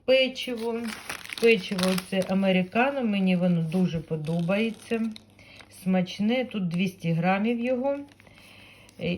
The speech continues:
і коштує двадцять дев'ять сорок, але по карточці знижка там є невелика, і коштує він двадцять сім дев'яносто три. Сир кисломолочний, український. Сьогодні була на нього знижка.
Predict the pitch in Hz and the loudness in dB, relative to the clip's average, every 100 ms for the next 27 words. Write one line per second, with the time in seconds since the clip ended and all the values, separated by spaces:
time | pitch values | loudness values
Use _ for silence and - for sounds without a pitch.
0 | - 202 - 214 208 - 196 185 165 175 | -4 -6 -2 -2 -2 -2 0 0 0 2
1 | 208 202 196 180 160 190 175 180 - 269 | 2 0 -4 -4 0 2 2 -2 -4 -4
2 | 294 285 277 - 185 196 190 190 185 - | 2 2 2 -2 0 0 -2 -4 -6 -2
3 | 190 180 - 165 - - 175 165 165 165 | 0 0 -2 -10 -10 -6 -4 -4 -4 -2
4 | 233 302 302 277 277 254 247 240 254 247 | -2 -2 -4 -4 0 -2 0 -2 0 0
5 | 226 240 240 233 - 214 - 180 - 220 | 2 2 2 0 -2 -6 -4 -6 -4 -4
6 | 220 - 202 196 180 175 165 165 190 196 | -4 -4 -4 -2 0 0 -2 -2 0 0
7 | - 175 - - 262 269 180 165 175 185 | -2 -8 -8 -8 -6 -4 -2 0 0 0
8 | 196 - 175 - 131 131 131 - - - | -4 -4 -6 -6 -10 -10 -12 -16 -20 -20
9 | - - - - - - - 254 247 240 | -20 -20 -20 -20 -20 -16 -8 -4 -2 -4
10 | 220 - - - - - 220 226 220 208 | -8 -20 -20 -20 -14 -8 -6 0 0 0
11 | 202 214 285 294 - 240 214 185 190 202 | -2 0 0 -2 -4 -2 -2 0 0 0
12 | 247 285 - - 262 262 254 - - - | 0 -4 -6 -8 -6 -6 -12 -20 -16 -14
13 | - - 220 190 190 180 190 185 180 180 | -10 0 2 2 2 0 2 4 6 6
14 | 180 180 175 156 190 262 302 - 285 277 | 6 6 4 2 0 0 -2 -2 -4 -4